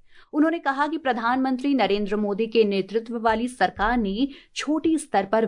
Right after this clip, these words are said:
विकास के बजाय ऐसे विशाल परिवर्तन पर ध्यान केंद्रित किया है जो टिकाऊ है। उन्होंने कहा कि सरकार व्यापारिक समुदाय, उद्योग जगत और एक सौ चालीस करोड़ देशवासियों सहित सभी हितधारक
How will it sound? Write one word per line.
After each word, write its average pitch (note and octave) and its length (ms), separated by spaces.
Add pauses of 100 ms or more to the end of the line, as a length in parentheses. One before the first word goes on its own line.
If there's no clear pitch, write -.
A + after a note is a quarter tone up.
विकास G3+ 400
के A#3 100
बजाय F#3+ 420 (240)
ऐसे A#3+ 280
विशाल G#3+ 600
परिवर्तन G3 480
पर G3 120 (100)
ध्यान F#3+ 300
केंद्रित G3 340
किया A3 200
है A3 300 (220)
जो B3 120
टिकाऊ C4 440
है। E3+ 180 (600)
उन्होंने D#4+ 260
कहा C#4 260
कि D4+ 120
सरकार A#3+ 520
व्यापारिक G3 520
समुदाय, G3+ 580 (240)
उद्योग A#3+ 420
जगत G#3+ 440 (220)
और - 140
एक B3 240
सौ C4 140
चालीस C4 600
करोड़ A3 360
देशवासियों G#3 800
सहित A3+ 440
सभी A3+ 500
हितधारक G3+ 640